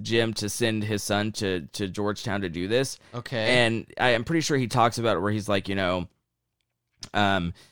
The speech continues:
Speaker 1: he was like, "My mom said goodbye to me 'cause I think she knew that something was coming and it would probably be the last time we saw each other." And
Speaker 2: Dang.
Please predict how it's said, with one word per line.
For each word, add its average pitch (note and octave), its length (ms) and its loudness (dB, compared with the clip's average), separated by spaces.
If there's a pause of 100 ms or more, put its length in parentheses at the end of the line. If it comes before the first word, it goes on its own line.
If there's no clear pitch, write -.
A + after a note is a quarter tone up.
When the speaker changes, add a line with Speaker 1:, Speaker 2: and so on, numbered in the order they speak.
(140)
Speaker 1:
he A2 120 -2
was G#2+ 100 0
like, G#2 100 2
"My A2 140 2
mom A2+ 240 4
said G2+ 220 0
goodbye G#2 320 4
to G#2 80 2
me F2+ 200 0
'cause F#2+ 220 -2
I F#2+ 100 0
think G2 240 -4
she F#2 200 -4
knew G2 340 0
that D#2+ 360 -2
something G2 360 -4
was E2 140 -6
coming G#2 520 -2
and F2 600 -2
it E2+ 80 -6
would E2+ 120 -8
probably F2 280 -4
be E2 80 -8
the C#2+ 120 -4
last C#2 260 -4
time C2+ 160 -8
we B1+ 60 -8
saw A1+ 280 -6
each - 140 -10
other." G#1 260 -10 (440)
And G#2 520 2 (280)
Speaker 2:
Dang. A#2+ 540 -4